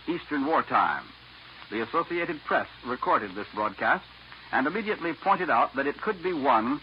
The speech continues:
which Allied leaders have warned us to expect from the Germans.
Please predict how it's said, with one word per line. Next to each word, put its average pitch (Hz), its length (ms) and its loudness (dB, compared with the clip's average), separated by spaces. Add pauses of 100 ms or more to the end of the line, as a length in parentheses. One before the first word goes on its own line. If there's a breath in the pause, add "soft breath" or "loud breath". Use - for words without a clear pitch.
(120)
which 143 260 -2
Allied 165 380 6
leaders 127 380 -2 (300)
have 117 240 0
warned 127 320 2
us 98 160 0 (100)
to 120 120 -2
expect - 520 -4
from 131 160 2
the 123 80 0
Germans. 117 380 2